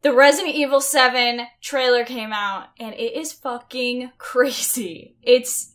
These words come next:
uh, it's, like, not even a Resident Evil game. It's kind of, it looked a little bit like P T, a little bit.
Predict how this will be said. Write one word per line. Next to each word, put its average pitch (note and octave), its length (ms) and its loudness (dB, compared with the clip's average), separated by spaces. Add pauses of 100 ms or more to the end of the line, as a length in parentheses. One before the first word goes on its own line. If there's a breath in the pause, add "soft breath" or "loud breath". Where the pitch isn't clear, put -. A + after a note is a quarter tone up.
uh, A3+ 260 2
it's, C4+ 160 0
like, F4 140 -4
not D#4+ 300 4
even C4+ 400 -2
a A#3 120 -6
Resident A#3 380 -2
Evil G3+ 240 -12
game. F#3 460 -18 (320)
It's - 480 -6
kind C4 340 -4
of, D#4 260 -10
it A#3 260 -2
looked C#4 220 -2
a B4 80 4
little E4 200 -4
bit D4 160 2
like B3 240 2
P C4+ 160 -4
T, D4+ 480 -6 (180 soft breath)
a A#3+ 100 -4
little D4+ 300 4
bit. G4 300 -6